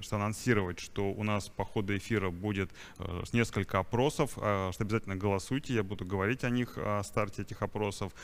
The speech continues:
Также у нас работает чат, обязательно пишите, э, туда свои комментарии, свои вопросы.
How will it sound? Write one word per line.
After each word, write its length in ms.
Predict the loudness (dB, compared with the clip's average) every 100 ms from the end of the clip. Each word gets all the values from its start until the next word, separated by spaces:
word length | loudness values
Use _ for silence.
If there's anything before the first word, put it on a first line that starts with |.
| -16 4
Также 540 | 6 8 6 6 4 2
у 80 | 0
нас 340 | 2 0 -4 -6 0
работает 500 | 2 4 2 0 -2
чат, 320 | 4 4 4
обязательно 400 | -2 -2 -2 -4
пишите, 640 | -4 -2 0 0 0 -2 -4 -12 -16 -6
э, 640 | -2 -2 -2 -4 -4 -4
туда 560 | -4 2 4 4 0 -4
свои 220 | -2 -2
комментарии, 960 | 0 -2 -2 4 6 6 4 4 4 2
свои 220 | -2 -2
вопросы. 920 | -2 -2 0 0 0 2 2 4 2